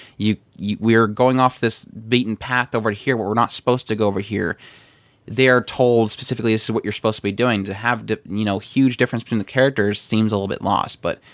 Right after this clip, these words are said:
I don't fault him, but at the same time, it was one of those ones where at some point,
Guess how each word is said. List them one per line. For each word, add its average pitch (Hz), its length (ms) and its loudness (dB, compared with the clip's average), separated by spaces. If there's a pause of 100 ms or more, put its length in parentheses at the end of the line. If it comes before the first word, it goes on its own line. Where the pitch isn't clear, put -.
(720)
I 147 60 0
don't 175 260 -2
fault 170 320 -2
him, 180 120 2
but 165 100 4
at 151 100 0
the - 40 -12
same 160 160 0
time, 160 160 2
it 156 40 2
was 147 100 0
one 160 100 4
of 143 80 2
those 143 40 -2
ones 147 160 2
where 143 140 4
at 117 100 -2
some 147 300 0
point, 147 400 0